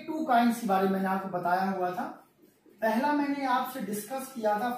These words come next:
finite verb के बारे में, और उसके बाद मैंने आपसे discuss किया था नॉन फाइनाइट verb के बारे में। इन दोनों को बहुत ही ध्यान से समझिएगा।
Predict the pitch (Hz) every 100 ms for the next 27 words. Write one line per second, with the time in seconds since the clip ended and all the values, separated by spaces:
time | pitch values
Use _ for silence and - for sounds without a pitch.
0 | - 180 180 180 214 240 226 247 - 262
1 | 247 247 247 285 - - _ _ - -
2 | _ _ - 196 220 - - 285 220 202
3 | 247 247 226 214 262 247 226 - 220 190
4 | - 233 214 - 185 180 247 311 - -
5 | _ _ _ _ _ _ - 180 180 196
6 | 196 196 - 160 151 147 143 147 - 143
7 | 143 135 214 214 208 233 254 240 175 190
8 | 240 240 247 220 233 247 247 240 220 233
9 | 247 277